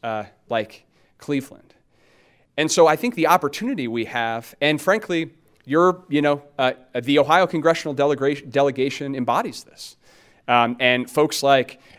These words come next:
uh, Senator, uh, Senator Brown and Senator Portman, uh, working together on things like the chips and Science Act and the infrastructure law. And, you know, I would be remiss if I didn't say, you know, the leadership of President Biden,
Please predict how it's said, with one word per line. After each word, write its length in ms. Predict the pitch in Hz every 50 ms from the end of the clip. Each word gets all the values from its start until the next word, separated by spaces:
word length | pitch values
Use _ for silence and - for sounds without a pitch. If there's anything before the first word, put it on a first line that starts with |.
| _ -
uh, 240 | 127 123 120 120 -
Senator, 520 | - - - 139 139 123 127 123 120 120 - -
uh, 200 | 135 123 123 120
Senator 240 | - - 139 131
Brown 280 | 120 113 113 113 131 151
and 100 | 156 135
Senator 240 | - 127 123 131 120
Portman, 480 | - - - 135 139 - 156 160 165 - _ _ _ _ _
uh, 100 | - 120
working 420 | 120 113 135 151 151 - 156 156 147
together 480 | - 131 113 120 120 127 160 175 160
on 180 | 120 127 131 127
things 400 | 127 - 135 135 139 139 131 -
like 340 | 120 120 127 139 135 - 110
the 120 | 120 120
chips 240 | 113 - 139 - -
and 100 | 123 120
Science 360 | - 131 123 135 139 135 -
Act 260 | 139 139 143 139 -
and 140 | 120 123 123
the 80 | 127 123
infrastructure 540 | 123 - 135 123 - 139 131 - - 139 135
law. 260 | 131 123 127 151 170 _ _ _ _ _ _ _ _ _ _ _ _ -
And, 260 | 147 160 160 170 165
you 80 | 185
know, 140 | 147 123 135
I 100 | 143 135
would 140 | 135 135 127
be 160 | 135 131 131
remiss 400 | 131 139 151 151 156 151 147 -
if 100 | 143 139
I 60 | 139
didn't 180 | 139 147 147 135
say, 240 | - - 147 147 156
you 160 | 170 147 139
know, 80 | 131 131
the 100 | 139 139
leadership 440 | 151 160 156 156 - - 151 143
of 120 | 147 131 -
President 360 | - 147 143 - 165 151 -
Biden, 320 | 127 135 180 - 87 78